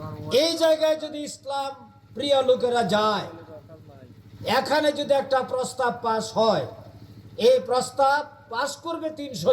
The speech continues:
জনের, এই প্রস্তাবটা হয়ে যাবে বাংলাদেশের আঠারো কোটি মানুষের। আঠারো কোটি মানুষের এই প্রস্তাব যদি পাস হয়ে যায়,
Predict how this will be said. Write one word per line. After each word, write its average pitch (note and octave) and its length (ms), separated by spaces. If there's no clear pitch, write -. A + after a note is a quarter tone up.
জনের, G3+ 340
এই C4 100
প্রস্তাবটা E4 600
হয়ে D4 240
যাবে C4 240
বাংলাদেশের C4 680
আঠারো B3+ 400
কোটি A#3 240
মানুষের। F#3+ 420
আঠারো D4 340
কোটি D4 160
মানুষের D4 380
এই C#4+ 140
প্রস্তাব D4+ 380
যদি D4+ 140
পাস D4+ 140
হয়ে D4+ 220
যায়, D#4 240